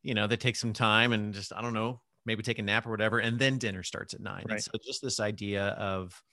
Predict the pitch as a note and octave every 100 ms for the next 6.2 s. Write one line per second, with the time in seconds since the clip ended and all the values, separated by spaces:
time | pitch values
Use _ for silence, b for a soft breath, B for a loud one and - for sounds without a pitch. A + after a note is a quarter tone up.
0 | b b b b b b A2 A2+ A2+ G2+
1 | F#2+ _ _ _ _ _ - G2+ G#2 G#2+
2 | G#2 G#2 G2 F#2 - G#2 G#2 G#2 G2 F#2+
3 | - G2 A2 G#2 A2+ A2+ C3+ C3+ G2+ F#2+
4 | G#2+ G#2+ B2 C#3 A2+ G#2+ G2 F#2 G2 F#2
5 | G#2+ G2+ G2 G2 G#2+ B2 _ B B B2
6 | A#2